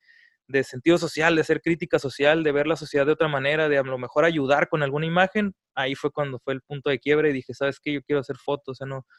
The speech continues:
ya no me interesaba tanto quedarme en video, entonces a la primera oportunidad que hubo, eh, es una historia bien larga, pero la primera oportunidad me cambié a, a fotografía en dos mil trece y desde dos mil trece para adelante, eh, hasta hace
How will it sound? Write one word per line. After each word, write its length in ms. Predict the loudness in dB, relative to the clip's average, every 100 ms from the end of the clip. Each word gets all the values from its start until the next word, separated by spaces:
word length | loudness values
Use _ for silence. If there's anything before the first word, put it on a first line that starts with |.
| _ _ _
ya 140 | 2
no 80 | 2
me 100 | 0
interesaba 380 | 0 2 6 6
tanto 240 | 4 0
quedarme 240 | 4 4 2
en 80 | -2
video, 220 | 0 0
entonces 240 | 0 -4
a 40 | 0
la 100 | 0
primera 340 | 0 0 2
oportunidad 480 | 2 0 0 -2 -2 0
que 100 | 2
hubo, 400 | 2 2 -2 -8 _ _ _ _ 0
eh, 360 | 2 2 0
es 80 | 0
una 140 | -2 0
historia 260 | 2 4
bien 160 | 4 4
larga, 240 | 4 4
pero 160 | 2 0
la 40 |
primera 240 | 2 4 4
oportunidad 480 | 2 -4 -2 2 4
me 160 | 2
cambié 460 | 2 2 4 4 4
a, 220 | 4 0 -6
a 80 | -8
fotografía 760 | -2 0 0 2 4 4 2 -10 -12
en 160 | -6
dos 180 | -4 -2
mil 180 | -4 4
trece 300 | 4 4 2
y 40 |
desde 200 | 2 2 0
dos 200 | -2 -4
mil 160 | -4
trece 260 | -2 -2 -2
para 220 | 2 4
adelante, 480 | 4 2 -2 -4 -14 -20 _ _ _ _
eh, 560 | -4 -2 0 -2 -4 -6
hasta 760 | -10 -4 -2 0 -2 -4 -6 -8
hace 760 | -6 -2 0 0 -4 -6 -10